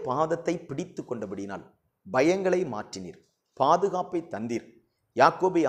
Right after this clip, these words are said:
ஆசீர்வதித்தீர், அவன் சந்ததியை ஆசீர்வதித்தீர், பாதுகாத்தீர்.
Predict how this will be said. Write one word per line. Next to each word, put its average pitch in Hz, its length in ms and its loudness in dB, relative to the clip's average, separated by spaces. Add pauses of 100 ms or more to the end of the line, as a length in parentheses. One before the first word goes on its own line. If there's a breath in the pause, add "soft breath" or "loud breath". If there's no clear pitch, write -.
(100)
ஆசீர்வதித்தீர், 156 760 -8 (280)
அவன் 113 260 -8
சந்ததியை 226 520 0 (120)
ஆசீர்வதித்தீர், 147 720 -8 (300)
பாதுகாத்தீர். - 720 -4